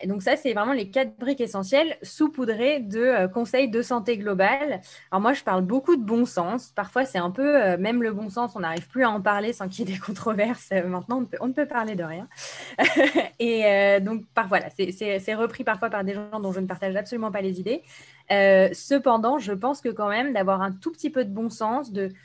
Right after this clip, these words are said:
de, mais c'est, c'est des choses basiques, hein, mais de se dire qu'en fait, si on mange bien, par exemple, on va être plus en forme. Si on dort, on va se recharger.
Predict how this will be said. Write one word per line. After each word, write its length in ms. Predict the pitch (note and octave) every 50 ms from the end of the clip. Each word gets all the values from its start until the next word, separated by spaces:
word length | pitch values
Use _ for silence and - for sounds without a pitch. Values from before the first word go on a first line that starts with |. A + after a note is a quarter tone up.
| _ - - _ _ _ _
de, 160 | F3+ G#3 F#3+ G3
mais 120 | G3+ G3
c'est, 140 | F#3+ - C#3+
c'est 120 | - - F#3+
des 140 | G#3+ A3+
choses 200 | A3 C4 C4+ A#3+
basiques, 440 | A3 C#4 C#4+ C#4+ D#4 F4+ E4+ D4 -
hein, 80 | A3+ G3+
mais 140 | G3+ G#3 F#3+
de 100 | G3+ G3
se 120 | F#3+ A#3
dire 260 | G#3+ G3 B3+ B3+ B3+
qu'en 120 | - A3 -
fait, 180 | B3+ C#4 -
si 240 | - - - - A#3+
on 140 | A#3 A3+ A3
mange 380 | G#3+ A3 A3 A#3 B3 A3 A#3
bien, 320 | G3+ G3+ A3+ B3 C4+ D#4 D4 C#4
par 140 | A#3 G#3
exemple, 480 | G3+ G#3 F#3+ F#3+ A3+ B3+ D4 C#4 - C4
on 120 | A#3 A3+
va 140 | G3 A#3 A#3
être 160 | A#3 A#3 -
plus 220 | _ - B3 B3 D4
en 100 | C#4 C4
forme. 360 | - - G3 G3 G3 G#3 A3
Si 200 | G3 - - A3+
on 140 | G#3 G#3 G#3+
dort, 480 | F#3 F3 F#3+ F3+ F#3+ A3+ C#4 C#4+ C4
on 80 | A#3 G#3+
va 180 | F#3+ G3+ G3+ G3
se 160 | - - G#3+
recharger. 640 | G#3+ G3 G3+ A3+ - C#4 C4+ C4 G#3+ F#3+ F#3 F#3+